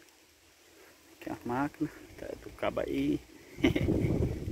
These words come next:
É isso aí, até a próxima aí, galera. O vídeo foi isso aqui. Tem hora, tem dia que dá bom, né? Tem dia que não dá.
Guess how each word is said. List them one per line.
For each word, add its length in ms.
É 80
isso 140
aí, 120
até 160
a 60
próxima 340
aí, 80
galera. 320
O 80
vídeo 220
foi 100
isso 140
aqui. 320
Tem 220
hora, 100
tem 220
dia 100
que 100
dá 160
bom, 120
né? 160
Tem 120
dia 120
que 180
não 140
dá. 240